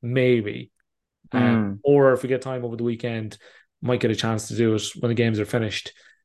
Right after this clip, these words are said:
Speaker 1: uh, on Sunday night. Maybe I might get a chance to record it. But, uh, there is
Speaker 2: Yeah.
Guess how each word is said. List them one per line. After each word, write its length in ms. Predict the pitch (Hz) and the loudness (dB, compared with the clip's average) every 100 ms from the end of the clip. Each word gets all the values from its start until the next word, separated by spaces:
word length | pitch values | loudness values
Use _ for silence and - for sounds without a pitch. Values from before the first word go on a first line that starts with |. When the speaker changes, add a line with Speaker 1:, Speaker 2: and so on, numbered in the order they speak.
| - | -4
Speaker 1:
uh, 200 | 113 107 | -2 0
on 140 | 110 | -2
Sunday 240 | 107 131 113 | 0 0 2
night. 360 | 120 110 98 120 | 2 0 -2 -4
Maybe 200 | 113 110 | -4 -4
I 40 | |
might 140 | 110 107 | -6 -6
get 120 | 117 | -6
a 20 | |
chance 240 | - 110 | -6 -6
to 80 | - | -2
record 300 | 120 123 120 | -2 2 2
it. 140 | 117 - - - - - | 0 -6 -18 -20 -10 0
But, 160 | 113 | 2
uh, 100 | 110 | 4
there 160 | 127 131 | 6 8
is 100 | |
Speaker 2:
Yeah. 80 | 120 | 8